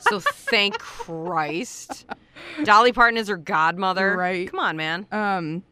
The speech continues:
Speaker 1: It's awesome.
Speaker 2: and then Amy Poehler, if you're, you know, a comedy person, you
Speaker 1: I love
Speaker 2: I mean,
Speaker 1: Amy
Speaker 2: Amy
Speaker 1: Poehler.
Speaker 2: Poehler,
Speaker 1: She's so
Speaker 2: amazing. Tina
Speaker 1: smart.
Speaker 2: Fey, also a great feminist women role models. Um,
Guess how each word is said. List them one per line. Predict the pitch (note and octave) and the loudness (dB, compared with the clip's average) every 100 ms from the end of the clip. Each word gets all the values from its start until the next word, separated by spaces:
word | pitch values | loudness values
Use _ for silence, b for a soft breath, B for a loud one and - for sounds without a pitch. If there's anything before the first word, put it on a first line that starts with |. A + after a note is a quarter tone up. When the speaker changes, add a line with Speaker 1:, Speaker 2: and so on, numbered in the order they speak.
| _ _ | _ _
Speaker 1:
It's | _ | _
awesome. | C#4 B3 | 2 4
Speaker 2:
and | B3+ A#3+ A3+ | 4 2 0
then | G#3+ - | -4 -6
Amy | A#3+ C#4 C4 | -2 0 -2
Poehler, | C4 A#3+ B3+ C#4 C#4 - | -4 -4 -4 -4 -6 -8
if | A3 G#3+ | -14 -8
you're, | A3 G#3 G3 - | -6 -4 -6 -10
you | G#3+ G#3 | -14 -14
know, | F#3+ F3 - | -14 -18 -18
a | F#3+ | -18
comedy | G3+ F3 F3+ F3 | -14 -12 -12 -16
person, | F3 D#3+ E3 D#3+ E3 | -16 -20 -20 -20 -18
you | D#3+ D3 D3+ | -18 -16 -6
Speaker 1:
I | D#3 | -4
love | D3+ C#3+ | -2 -4
Speaker 2:
I | C#3 | -6
mean, | C3 C3+ | -6 -8
Speaker 1:
Amy | |
Speaker 2:
Amy | - F#3 | -6 -6
Speaker 1:
Poehler. | - | -8
Speaker 2:
Poehler, | E3+ E3 D#3 | -8 -8 -8
Speaker 1:
She's | D#3 A#3+ | -8 -6
so | F3+ | -4
Speaker 2:
amazing. | F4+ F#3 G3+ | -2 -4 -8
Tina | G3 B3+ A#3 | -4 -2 2
Speaker 1:
smart. | G#3 A#3+ | 4 4
Speaker 2:
Fey, | G3+ G3+ G3+ G#3 b b b b - | 2 0 -4 -8 b b b b -6
also | F#3 F#3+ - F#3 E3+ D#3+ C#3 _ E3 | -4 -4 -6 -4 -4 -6 -10 _ -20
a | |
great | F3 F3+ F3 D#3 - _ | -12 -8 -6 -8 -16 _
feminist | F3+ E3+ D#3+ D3+ _ _ F3+ F3 | -14 -12 -14 -18 _ _ -20 -12
women | F3+ E3 D#3+ D#3+ | -10 -8 -10 -10
role | E3 E3 | -8 -8
models. | E3 C#3+ C3+ B2+ _ | -10 -12 -16 -20 _
Um, | E3 D#3+ D#3+ | -10 -10 -12